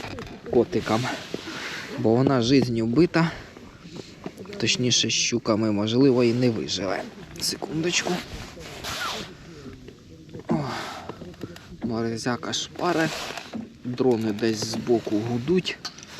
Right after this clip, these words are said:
Не жися, сказка. Оп.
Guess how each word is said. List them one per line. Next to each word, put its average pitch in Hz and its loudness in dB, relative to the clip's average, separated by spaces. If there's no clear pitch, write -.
Не 123 2
жися, 151 2
сказка. - -2
Оп. 214 0